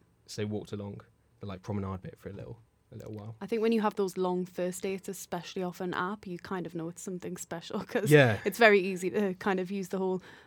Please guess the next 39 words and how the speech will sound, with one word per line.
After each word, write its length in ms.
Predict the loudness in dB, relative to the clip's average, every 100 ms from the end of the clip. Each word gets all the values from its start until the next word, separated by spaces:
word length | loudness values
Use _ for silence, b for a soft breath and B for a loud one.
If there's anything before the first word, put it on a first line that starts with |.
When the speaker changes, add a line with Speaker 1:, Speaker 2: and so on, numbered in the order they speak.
| B
Speaker 2:
"Ooh, 140 | 2
my 80 | 4
friend's 260 | 6 6 8
got 160 | 10
an 20 | 12
<laughs> 80 |
emergency 520 | 12 12 12 8 8 8
text 320 | 10 8 8
situation," 680 | 6 8 10 8 6 2 2
and 160 | 2
get 140 | 4 4
out 160 | 4 4
of 40 |
there. 220 | 2 2
But 180 | 0 -2
yeah, 200 | 0 0 0 6
Speaker 1:
Right, 260 | 8 8 4
exactly. 320 | 2 2 8
Speaker 2:
five, 280 | 8 8 6
Speaker 1:
So, 140 | 4
Speaker 2:
six 100 | 6
hour 180 | 4 2
Speaker 1:
so 20 |
Speaker 2:
days. 240 | 0 -2 2
Speaker 1:
either 260 | 4 6
of 60 | 6
us 100 | 4
seemed 340 | 2 0 0 -6 -10
pretty 180 | -8 -4
con-, 200 | -2 -2 -4 -14
pretty 160 | -10 -8
content 340 | -6 -6 -6
to 40 | -6
continue, 480 | -6 -4 -4 -4 -8
like, 160 | -8
long 160 | -6 -6
into 160 | -6
the 100 | -8
evening. 280 | -10 -10 -14